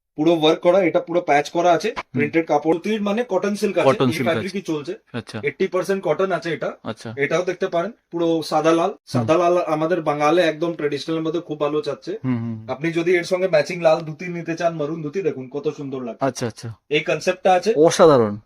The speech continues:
Speaker 2: হুম।
Speaker 1: একদম ট্র্যাডিশনাল পাঞ্জাবি।
Speaker 2: পুরো কাজ করা আছে
Speaker 1: পুরো
Speaker 2: উপরে।
Speaker 1: all over work। এটা আমাদের সুপারহিট চলছে
Speaker 2: হ্যাঁ।
Speaker 1: কয়েকটা দিন দিয়েই।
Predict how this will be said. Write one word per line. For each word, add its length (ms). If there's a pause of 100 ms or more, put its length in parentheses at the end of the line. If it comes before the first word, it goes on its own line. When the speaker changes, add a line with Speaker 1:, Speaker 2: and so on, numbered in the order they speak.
(360)
Speaker 2:
হুম। 100
Speaker 1:
একদম 220
ট্র্যাডিশনাল 480
পাঞ্জাবি। 460
Speaker 2:
পুরো 200
কাজ 260
করা 200
আছে 180
Speaker 1:
পুরো 60
Speaker 2:
উপরে। 160
Speaker 1:
all 140
over 220
work। 220
এটা 180
আমাদের 260
সুপারহিট 500
চলছে 440
Speaker 2:
হ্যাঁ। 160
Speaker 1:
কয়েকটা 220
দিন 200
দিয়েই। 280